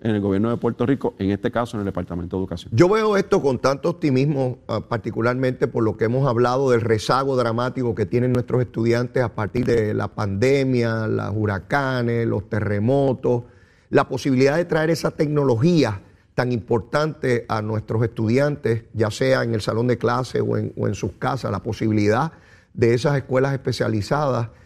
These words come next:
Speaker 2: matemáticas, inglés, eh, ciencia, la posibilidad, Gabriel, que para mí esto es bien importante, cambiar el paradigma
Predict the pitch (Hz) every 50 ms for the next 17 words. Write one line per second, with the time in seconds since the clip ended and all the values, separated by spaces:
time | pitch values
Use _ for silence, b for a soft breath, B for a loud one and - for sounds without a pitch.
0 | b b b - - 110 110 107 - 110 98 104 110 127 139 131 - - 120 -
1 | - 110 107 110 113 110 104 98 95 92 107 113 123 135 135 143 131 b b b
2 | b b b b b _ - 107 101 98 90 90 90 - - 123 131 139 143 139
3 | 120 - - 127 120 113 117 113 - _ _ _ _ _ _ _ _ _ _ _
4 | _ - - 135 127 - 131 123 - - 139 135 131 135 139 160 170 190 190 -
5 | - 127 117 120 120 117 104 104 - 120 117 - - 110 110 107 110 120 131 135
6 | - - - 151 139 147 175 - 123 127 131 117 117 120 113 - - 135 135 127
7 | 117 - 107 98 110 b b b b b b b b _ - 147 139 139 151 175
8 | 208 214 214 - 214 208 196 180 165 180 180 - - 127 110 101 107